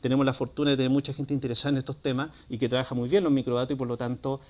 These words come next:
vamos a tener mucho análisis y análisis muy importante y muy rico. Por lo tanto creo que eso es,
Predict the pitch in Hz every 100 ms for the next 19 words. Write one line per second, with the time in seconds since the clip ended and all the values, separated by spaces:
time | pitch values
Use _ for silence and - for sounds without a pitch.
0 | - - 127 131 143 143 160 180 160 156
1 | 160 151 147 143 127 147 143 135 135 135
2 | 131 117 139 139 120 139 117 101 113 113
3 | 127 123 127 - - 131 127 127 123 135
4 | 123 120 -